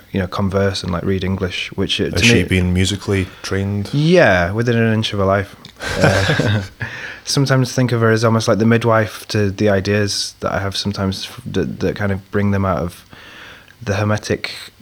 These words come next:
Speaker 1: vessel of my skull into,
Speaker 2: So you have to try
Speaker 1: into
Speaker 2: and
Speaker 1: the world.
Speaker 2: explain things to her in order for her
Speaker 1: Exactly.
Speaker 2: to, like, interpret them. What sort of level of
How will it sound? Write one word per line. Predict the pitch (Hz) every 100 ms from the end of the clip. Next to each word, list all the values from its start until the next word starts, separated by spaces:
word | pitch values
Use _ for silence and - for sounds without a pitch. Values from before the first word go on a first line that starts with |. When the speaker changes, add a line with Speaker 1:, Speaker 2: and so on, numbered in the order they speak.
| -
Speaker 1:
vessel | - 101 107 - 107 101
of | 98
my | 98 95 95 - - - - -
skull | - - 110 104 113 117 - _ _
into, | 107 107
Speaker 2:
So | 95
you |
have | 92 90
to | -
try | 113 90
Speaker 1:
into | 90
Speaker 2:
and | 101
Speaker 1:
the | 101
world. | 104 85
Speaker 2:
explain | 90
things | 90 95 92 90 -
to | - 90
her | 87
in | 82
order | 80 78 85
for |
her | 120 - 95
Speaker 1:
Exactly. | 98 82
Speaker 2:
to, | 78
like, | 76 78 - - - -
interpret | 87 - 85 78 -
them. | 87 82 - - -
What | 101 101 -
sort | 110 98
of | 90
level | 80 82 85 98 98
of | 90 85 -